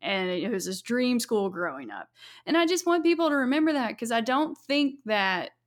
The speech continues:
he would pass on the chance to help his dream school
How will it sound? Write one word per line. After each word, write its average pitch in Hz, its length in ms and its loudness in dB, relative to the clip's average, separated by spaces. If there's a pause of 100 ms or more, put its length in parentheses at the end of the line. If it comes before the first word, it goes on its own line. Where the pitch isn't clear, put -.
(300)
he 262 280 0
would 220 260 0
pass 254 440 0
on 208 160 0
the 196 100 -2
chance 262 600 -2
to 202 120 -4
help 226 300 0
his 190 240 -4
dream 254 420 2
school 170 680 -2